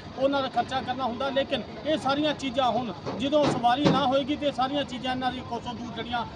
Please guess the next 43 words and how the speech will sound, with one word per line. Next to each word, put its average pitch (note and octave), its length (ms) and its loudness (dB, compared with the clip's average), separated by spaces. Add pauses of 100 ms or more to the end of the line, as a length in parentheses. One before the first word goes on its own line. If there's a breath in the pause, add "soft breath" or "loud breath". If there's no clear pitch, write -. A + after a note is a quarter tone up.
(120)
ਹੁੰਦੀਆਂ B3+ 240 0
ਹੋਈਆਂ B3+ 280 2
ਦਿਖਾਈ A3+ 280 -2
ਦੇ A#3 160 -4
ਰਿਹਾ। B3+ 140 -2
ਵੀ C4+ 100 -4
ਕਹਿ B3+ 240 -2
ਸਕਦੇ B3 240 -4
ਹਾਂ B3+ 80 -2
ਵੀ B3+ 100 -6
ਆਟੋ A3+ 300 -2
ਚਾਲਕ A3 260 -4
ਦਾ A#3+ 100 -4
ਜਿਹੜਾ A3+ 280 -4
ਧੱਦਾ A3+ 240 -2
ਹੈਗਾ A3+ 280 -2 (280)
ਉਹ D4 100 10
ਵੀ D#4 120 2
ਹੁਣ C4+ 140 0
ਫਿੱਕਾ B3+ 300 0
ਪੈਂਦਾ A#3 300 0
ਹੋਇਆ A#3+ 280 2
ਹੜਤਾਲ G#3 300 0
ਕਰਕੇ A3 300 -4 (280)
ਉਹ C4 120 2
ਦਿਖਾਈ A#3 280 0
ਦੇ A#3 180 -4
ਰਿਹਾ। C#4 160 -2
ਤੇ C#4 120 -4
ਇਹਨਾਂ C#4 260 0
ਲੋਕਾਂ B3 300 -2
ਦੀ B3 100 -8
ਵੀ B3 160 -6 (320)
ਇਹ C4+ 140 4
ਕਹਿਣਾ C4+ 280 0
ਹੈ A3+ 80 0
ਵੀ A3+ 220 -4
ਜਿਹੜੇ B3+ 220 0
ਮੁਲਾਜ਼ਮ A3+ 560 0
ਹੈ G#3+ 120 2 (220)
ਉਹ C#4+ 100 6
ਲੋ-, C#4 200 8
ਹਰ D#4+ 180 2